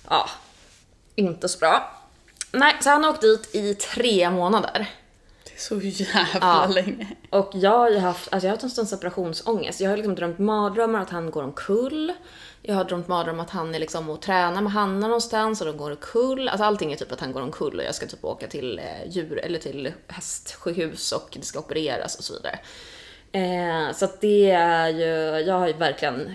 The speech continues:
Speaker 1: livskris av att lämna bort honom. Tanken är att jag ska vara där och rida en dag i veckan för Hanna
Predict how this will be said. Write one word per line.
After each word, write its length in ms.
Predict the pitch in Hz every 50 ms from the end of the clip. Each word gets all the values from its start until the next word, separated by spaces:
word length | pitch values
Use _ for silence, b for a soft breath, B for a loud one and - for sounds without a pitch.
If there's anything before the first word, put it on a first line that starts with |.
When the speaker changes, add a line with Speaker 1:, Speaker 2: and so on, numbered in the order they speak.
| - _
Speaker 1:
livskris 840 | - 165 175 180 - - - - - - - - 190 - - - -
av 80 | - 104
att 120 | 143 -
lämna 200 | - 101 90 90
bort 400 | 117 92 - - - - - - - - - _
honom. 340 | - 165 143 - - 196 - - _ _ _ _ _ _ _ _ - -
Tanken 300 | 208 208 202 202 196 196
är 60 | 170
att 80 | 170
jag 100 | - 165
ska 180 | - - 175 170
vara 120 | 151 147
där 80 | 143 143
och 60 | 160
rida 420 | - 160 156 151 156 143 127 160 185 - - - _ _ -
en 140 | 175 165
dag 100 | 139 139
i 20 | 135
veckan 280 | 156 - - - 165 - - - - B B B B B B B B B B B B B B B B B B B B
för 300 | _ - - 180 170 -
Hanna 360 | 202 208 147 156 165 147 123